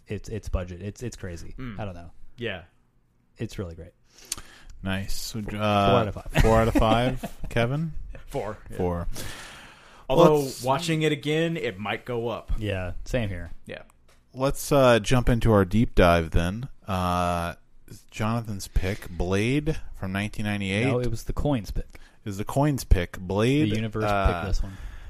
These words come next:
Speaker 3: it's directed by Stephen Norrington from nineteen ninety-eight.
Speaker 2: Yep.
Speaker 3: Starring, uh, Wesley Snipes and Stephen Dorff and Chris Christopherson, among others.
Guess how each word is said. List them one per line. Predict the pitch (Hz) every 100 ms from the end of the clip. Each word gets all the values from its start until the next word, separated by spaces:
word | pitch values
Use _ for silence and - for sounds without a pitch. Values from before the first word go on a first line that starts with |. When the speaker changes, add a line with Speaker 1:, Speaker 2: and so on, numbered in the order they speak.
| -
Speaker 3:
it's | -
directed | 123 123
by | 110
Stephen | 104 123 113
Norrington | 107 107 110 113 104
from | 95
nineteen | 95 - 101
ninety-eight. | 98 95 113 127 - -
Speaker 2:
Yep. | 120 - - - - -
Speaker 3:
Starring, | - - 123 117 110 104 101
uh, | 92 90
Wesley | 107 - 101
Snipes | 110 101 98
and | 101
Stephen | 87 110 95 87
Dorff | 85 110 127 123 -
and | - 92
Chris | 92
Christopherson, | - - 104 110 107 113 104 76
among | 98 95
others. | 113 135 131 117